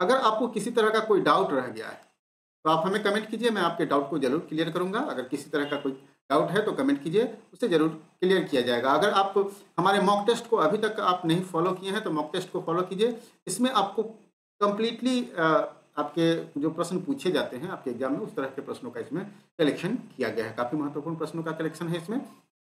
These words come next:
और latest update के लिए आप हमारे YouTube channels और Telegram group और Facebook पेज के साथ जुड़ सकते हैं, ठीक है? यहाँ पे आपको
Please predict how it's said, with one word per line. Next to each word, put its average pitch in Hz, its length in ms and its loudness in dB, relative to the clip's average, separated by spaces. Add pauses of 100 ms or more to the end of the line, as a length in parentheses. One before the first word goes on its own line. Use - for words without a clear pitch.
(240)
और 156 460 4 (560)
latest 220 420 4
update 233 460 0
के 226 60 2
लिए 202 160 4
आप 196 220 4
हमारे 175 240 4
YouTube 165 320 0
channels 151 560 -2 (260)
और - 60 -12
Telegram 185 400 4
group 196 200 0
और 180 180 -2
Facebook 160 280 -2
पेज 147 160 0
के 151 80 -4
साथ 131 180 -8
जुड़ 117 160 -12
सकते - 420 -20
हैं, 160 40 -12
ठीक 208 100 -2
है? - 240 -12 (440)
यहाँ 170 200 4
पे 208 120 2
आपको 233 340 2